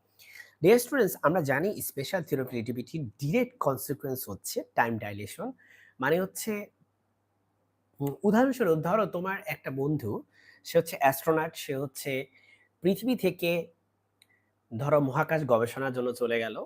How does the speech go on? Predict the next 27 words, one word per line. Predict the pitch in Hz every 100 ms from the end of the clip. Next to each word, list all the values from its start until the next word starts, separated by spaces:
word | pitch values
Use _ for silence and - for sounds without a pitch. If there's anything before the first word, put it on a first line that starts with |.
| - -
এবং | 110 117
তুমি | 123 127
হচ্ছে | 123 127 131
পৃথিবীতে | - 107 117 117 113
আসো | 104 - 170 - _ _ _ _ -
এবং | 131 147 151 147 120
দুইজনই | 165 180 233
তোমরা | 202 185 175
হচ্ছে | 175 180
ইনার্শিয়াল | 131 143 143 175 131
রেফারেন্স | 117 135 135 -
ফ্রেম, | 110 175
তার | - 147
মানে | 147 151
তোমার | 147 156 165
বন্ধু | 139 156 170 196
যে | 180
চলে | 175 185 190
গেল | 113 127 214 - - -
সে | - 220
হচ্ছে | 220
একটা | 220 - 240
ইউনিফর্ম | 180 190 269 294 277 240
ভেলোসিটিতে | 139 123 143 196 202 170 160
সে | 156
হচ্ছে | 147 - 160
মুভ | 151